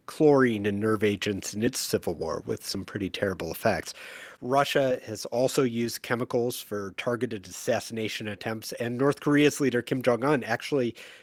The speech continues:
killed his half-brother with a nerve agent. But those are isolated cases.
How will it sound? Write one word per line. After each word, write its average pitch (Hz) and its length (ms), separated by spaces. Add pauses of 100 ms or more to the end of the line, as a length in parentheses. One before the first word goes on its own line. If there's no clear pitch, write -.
(100)
killed 151 320
his 127 200
half-brother 135 840
with 76 260
a 104 60
nerve 87 280
agent. - 340 (640)
But 196 120
those 277 180
are 339 240
isolated 156 720
cases. - 680